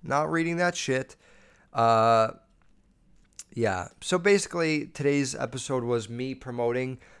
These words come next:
the idea of working retail. I guess that's what it became. It was gonna be more about Black Friday, and I had some, like, bits that I wanted to, like, joke around about, about f-,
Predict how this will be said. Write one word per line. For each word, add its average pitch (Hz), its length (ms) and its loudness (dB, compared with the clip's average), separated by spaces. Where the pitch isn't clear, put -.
the 131 100 4
idea 120 380 4
of 123 200 2
working 120 380 -2
retail. 107 400 -2
I 107 180 0
guess 117 220 -2
that's - 180 -16
what 120 80 0
it 101 80 -8
became. 101 480 -4
It - 40 -4
was 135 120 0
gonna 185 140 2
be 185 80 4
more 151 220 4
about 143 160 4
Black 123 240 4
Friday, 135 580 0
and 117 100 -2
I 113 60 2
had 131 200 0
some, 139 140 -2
like, 98 260 -2
bits 120 320 2
that 139 120 2
I 139 100 6
wanted 139 220 2
to, 131 120 -6
like, 123 240 -2
joke 113 360 -2
around 123 200 2
about, 127 220 2
about 110 260 0
f-, - 160 -20